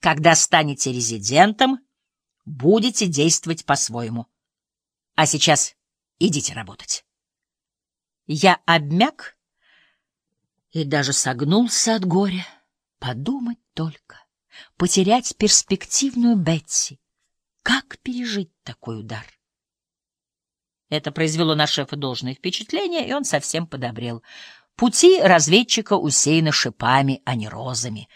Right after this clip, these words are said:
Эту фразу он любил повторять на совещаниях. Ничего, на этой бабе свет клином не сошелся, хотя надо избегать таких чокнутых.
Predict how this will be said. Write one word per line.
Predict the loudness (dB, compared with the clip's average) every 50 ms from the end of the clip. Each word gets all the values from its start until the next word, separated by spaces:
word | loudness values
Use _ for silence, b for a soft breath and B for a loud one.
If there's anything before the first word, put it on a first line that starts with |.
| b b b b
Эту | -12 -10 -8 -2
фразу | 0 0 2 2 2 2
он | 2
любил | 2 2 2 0 -2 -2
повторять | -2 -4 -6 -2 0 0 0 0 0 -2
на | -4 -4
совещаниях. | -4 -4 -4 -4 -2 -2 -2 -2 -4 -6 -8 -12 -16 -20 _ _ _ _ _ _
Ничего, | -8 -4 0 2 4 4 4 4 2 2 2 2 0 -2 -4 -4 -8 _ _ _ _ _ _ _ _ _ _ _
на | 2 4 4 4 2 2 _
этой | 4 4 4 6 4 4 4
бабе | 6 4 4 4 4 0 -2
свет | 0 0 0 2 2 0 0 -2 _
клином | -4 -4 -2 -2 -2 -4 -6 -2
не | -2 -2 0
сошелся, | 2 0 0 0 0 -4 -4 -6 -4 -4 -4 -4 -6 b b b b b b b
хотя | b -2 -2 -2 4 4 4 4 6
надо | 6 4 6 6 4 2
избегать | 2 0 -2 -2 2 2 2 4 6 6 4 4 2 _
таких | -2 -2 0 -2 -4 -6 -2
чокнутых. | -2 -2 -2 -2 -2 -6 -10 -8 -8 -8 -10 -10 -12